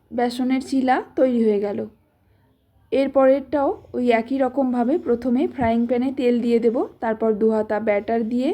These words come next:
একই রকমভাবে দু পিঠ লাল করে ভেজে তুলে নেব। এটা ধনে পাতার চাটনি, টমেটোর চাটনি নয়তো টমেটো সসের সঙ্গে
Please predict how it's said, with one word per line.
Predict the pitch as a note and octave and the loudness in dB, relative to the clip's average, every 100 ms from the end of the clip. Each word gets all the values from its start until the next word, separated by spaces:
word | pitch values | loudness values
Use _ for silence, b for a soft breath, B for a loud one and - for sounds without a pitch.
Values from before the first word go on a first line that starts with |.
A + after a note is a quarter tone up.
| - - | -4 -8
একই | A#3 A#3+ C4+ | -8 -2 2
রকমভাবে | B3+ B3 B3 A#3+ A#3+ A#3+ F#4 - C4 | 2 2 2 2 0 0 -2 -4 -8
দু | A#3 B3 | -4 -2
পিঠ | B3+ E4 - | 2 0 2
লাল | A#3 G#3+ A3 | 2 4 2
করে | A3 A#3+ B3+ | 2 0 2
ভেজে | A#3 A3+ C#4+ A4 - - | 0 0 -2 -4 -10 -6
তুলে | C#4+ B3 | 0 0
নেব। | G3 F#3 F#3 - - B B B B B _ _ _ _ - | 0 -2 -6 -12 -20 B B B B B _ _ _ _ -14
এটা | D#4 C#4 G#4 - - G#3+ | -4 -4 -4 -8 -10 -2
ধনে | A#3+ B3 B3+ | 2 2 2
পাতার | B3 B3 C4 | 0 2 0
চাটনি, | B3 C4 B3 B3 C4+ A4 - | 2 0 0 0 -2 -2 -6
টমেটোর | A3+ A3+ A#3+ A#3+ B3+ B3 | -4 -2 0 2 0 2
চাটনি | B3 B3 B3 E4 - _ _ | -2 0 -2 -2 -4 _ _
নয়তো | B3 B3+ C#4+ C4 F#4 - _ | -2 0 2 2 0 -8 _
টমেটো | A3+ A#3 A#3+ B3 | -2 0 2 0
সসের | B3 B3 B3+ B3+ C4+ | -2 -4 -4 -4 -2
সঙ্গে | C4 C#4+ | 0 0